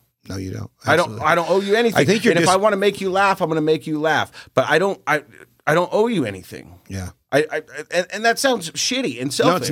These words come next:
Speaker 1: not.
Speaker 2: but I don't, I don't owe, I don't owe you anything.
Speaker 1: I think you're discrediting yourself a little in the sense where you said, "I, the choice was made for me." It's not. It's not ever made for you. You had to do it.
Speaker 2: Yeah.
Speaker 1: You had to take that choice. It's yours.
Speaker 2: But there's a lot of people who, you know, like, <sighs> I mean, I,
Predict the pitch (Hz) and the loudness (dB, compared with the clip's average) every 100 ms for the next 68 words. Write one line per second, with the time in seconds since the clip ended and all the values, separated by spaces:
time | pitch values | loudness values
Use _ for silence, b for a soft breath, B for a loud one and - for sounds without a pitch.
0 | 180 180 - - 208 185 196 285 196 - | 0 0 -2 0 0 2 2 4 2 0
1 | 170 254 240 185 247 - 175 196 233 214 | 0 2 0 0 0 0 0 2 2 2
2 | 240 269 208 117 95 - 85 - - 139 | 0 2 0 -2 -8 -14 -16 -18 -6 0
3 | 143 208 196 135 - 131 131 120 98 - | 2 2 2 0 0 0 2 0 -2 -4
4 | 101 98 98 120 101 95 92 113 101 107 | -4 -4 0 0 0 -4 -4 -4 -4 -6
5 | 101 - 101 95 B B 110 113 107 123 | -4 -2 -4 -6 B B -2 0 2 2
6 | 113 101 98 90 - 131 95 107 - 156 | 2 2 -2 -4 -2 0 0 -2 0 2
7 | 170 - 117 - 160 - 135 143 98 85 | 0 -2 -4 0 2 2 2 2 0 -4
8 | - 90 80 82 82 - 147 202 143 92 | -8 -10 -10 -14 -14 -2 2 2 0 -2
9 | 90 90 - - - 175 190 - - 160 | -8 -12 -12 -14 -4 0 0 -2 -4 0
10 | 220 196 202 143 113 127 - 104 - - | 4 4 2 0 -4 -4 -2 -6 -4 -4
11 | - 98 120 - 185 107 87 - - 175 | -4 -4 -6 -4 -2 -2 -4 -12 -12 0
12 | 240 247 214 226 269 254 240 208 196 202 | 0 2 2 2 2 0 -2 0 0 0
13 | 185 - 190 160 156 - 147 165 - - | -2 -2 0 2 0 -4 -2 -2 -4 -10
14 | - 123 120 151 147 | -10 -6 0 2 2